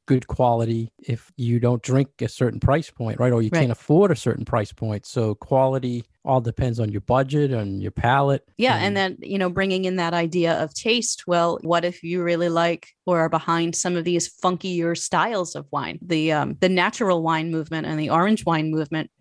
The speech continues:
Speaker 2: there are stores and restaurants that are completely dedicated to those wines. And you, I think you would be hard pressed to go in there and, like, look around and say, "No, none of these are fine wine,"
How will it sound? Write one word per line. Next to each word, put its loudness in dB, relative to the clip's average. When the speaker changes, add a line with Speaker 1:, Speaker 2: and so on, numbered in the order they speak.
Speaker 2:
there 2
are 0
stores 2
and -4
restaurants -2
that 0
are -2
completely -2
dedicated -4
to -10
those 0
wines. -2
And -2
you, -4
I 0
think -2
you 4
would 2
be -2
hard -2
pressed -2
to -14
go -2
in -2
there 2
and, -2
like, -4
look -2
around 0
and -6
say, 0
"No, -6
none 0
of -2
these -2
are -6
fine -4
wine," -4